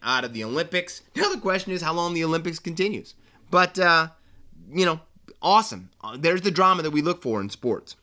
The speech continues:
And outside the bubble comes to a, an incredible end as we bring to note and to highlight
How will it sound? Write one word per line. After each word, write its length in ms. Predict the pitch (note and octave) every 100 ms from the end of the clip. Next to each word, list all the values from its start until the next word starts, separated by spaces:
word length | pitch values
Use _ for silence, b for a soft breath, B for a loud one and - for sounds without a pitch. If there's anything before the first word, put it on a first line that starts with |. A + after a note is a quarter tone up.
| _ _ B B B B B
And 380 | A3+ C4 C4 C4 - _ _ _ _ _ _ _ _ _ _ _ _ _ _
outside 420 | A#3+ C4 A3+ F#3+
the 60 | D#3+
bubble 420 | D#3 D#3 D3+ - _ _ _ _ _ _ -
comes 360 | A3+ A#3+ G#3 -
to 180 | E3
a, 180 | C3 G2+ _ -
an 180 | D3 C#3
incredible 580 | C3 - B3+ B3+ F3 B2+
end 380 | C3 B2+ B2 - b b b
as 160 | E3 E3
we 80 | F3
bring 580 | A2+ G3+ A3+ G#3+ G3+ - _ _
to 220 | - D#3+ C3+
note 640 | G#2+ B2+ E3 F3+ - - _ _ _ _ _
and 140 | C3+ C3+
to 60 |
highlight 720 | C3+ - C#3 A2 F2+ F#2 -